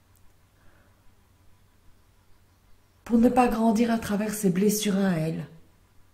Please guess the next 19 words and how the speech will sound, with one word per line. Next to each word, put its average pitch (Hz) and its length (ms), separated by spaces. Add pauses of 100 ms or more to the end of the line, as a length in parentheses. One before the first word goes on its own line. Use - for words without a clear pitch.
(2250)
C'était 208 340
trop 214 220
dur 202 280
pour 180 200
moi 165 360 (1080)
de 180 100
la 180 140
voir 175 360
pleurer 175 680 (220)
ou 170 80
s'abîmer. 165 840 (2500)
Non, 214 160
moi, 220 380 (260)
je 196 160
voulais 226 260
grandir 226 380
comme 233 160
un 214 140
soleil. 185 640